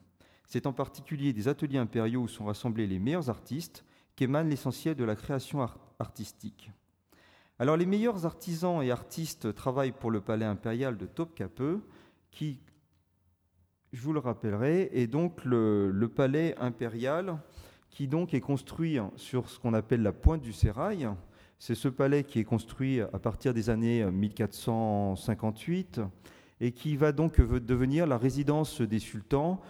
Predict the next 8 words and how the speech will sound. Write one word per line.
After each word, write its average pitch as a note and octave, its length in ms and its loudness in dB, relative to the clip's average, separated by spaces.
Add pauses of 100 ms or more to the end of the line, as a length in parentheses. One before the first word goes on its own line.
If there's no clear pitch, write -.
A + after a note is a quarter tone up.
(180)
jusqu'en C3+ 460 0
dix-huit C3 360 -2
cent C#3+ 160 -2
cinquante-trois, G#2 680 -4
puisqu'après A2 460 0
dix-huit A2 240 -4
cent A2 120 4
cinquante-trois, C3 680 -2